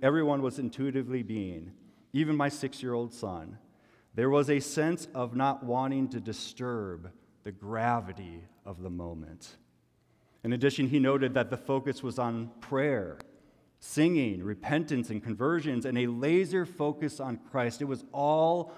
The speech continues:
about the one who was slain and died for us, a laser focused on Christ.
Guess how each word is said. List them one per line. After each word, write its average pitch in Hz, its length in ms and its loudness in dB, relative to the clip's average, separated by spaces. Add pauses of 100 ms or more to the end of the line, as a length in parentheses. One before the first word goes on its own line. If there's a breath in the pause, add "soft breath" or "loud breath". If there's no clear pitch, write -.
(140 loud breath)
about 123 600 2
the 123 60 -4
one 120 340 0
who 113 160 -4
was 107 200 -4
slain 113 520 -4
and 101 160 -6
died 107 400 -2
for - 240 -8
us, 101 340 -10 (240 loud breath)
a 104 80 -4
laser 131 720 2
focused 110 560 -4
on 92 180 -10
Christ. - 720 -18